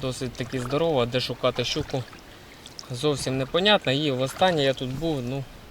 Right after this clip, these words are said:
так, щоб не збрехати, років п'ять, мабуть, тому. Так що, ну, в принципі, міста знаю, знаю, що тут є затони. До речі, зараз так і планую попливти в якийсь затон, там почати, бо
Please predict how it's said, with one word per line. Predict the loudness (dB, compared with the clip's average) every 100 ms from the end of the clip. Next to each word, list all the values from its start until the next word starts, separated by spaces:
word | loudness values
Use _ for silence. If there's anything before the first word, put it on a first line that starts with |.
| -16 -16 -20 -20 -20 -20 -20 -20 -14
так, | -8 -6
щоб | -6 -4
не | -6
збрехати, | -4 -4 4 6 6 2
років | 0 -2 -4 -4 -6 -14 -16 -8
п'ять, | 4 4 4
мабуть, | 0 -2 -2 -4
тому. | -2 -2 -2 -4 -12 -16 -16 -16 -16 -18 -18 -20 -20 -20 -18 -10
Так | -6 -4
що, | -2 -2 -2 -6 -4
ну, | -2
в | -2 2
принципі, | 4 4 4 2
міста | 2 4 2
знаю, | 4 2 4 2
знаю, | 4 2
що | 0 -2
тут | -4 0
є | 2
затони. | 2 2 2 4 0 -2 -14 -18 -16 -16 -18 -18 -20 -20 -20 -10
До | -6 -4
речі, | -4 -2 0
зараз | 4 6 6 0 -6 -10 -8
так | 0 0 2
і | 0 0 -6 2
планую | 4 6 4 4
попливти | 0 2 0 2
в | 0
якийсь | 0 -2
затон, | -2 2 2 2
там | 4 2 2 -8 -20 -18 -18 -8
почати, | -2 2 6 6 6
бо | 2 2